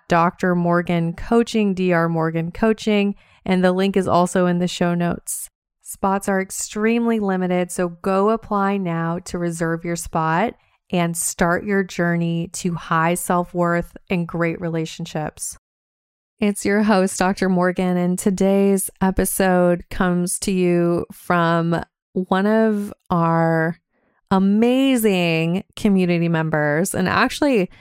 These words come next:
I think someone who's been with us for a really long time. I'm talking, like, two plus years, probably even when I had less than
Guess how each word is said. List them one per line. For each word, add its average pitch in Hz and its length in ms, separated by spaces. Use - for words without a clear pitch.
I 196 60
think 277 200
someone 214 280
who's 185 220
been 165 240
with 180 160
us 170 240
for 165 160
a 156 80
really 165 300
long 156 300
time. 160 500
I'm 196 180
talking, 180 500
like, 160 400
two 175 800
plus 165 600
years, 160 960
probably 185 480
even 170 280
when 160 140
I 160 120
had 160 220
less 156 360
than 160 380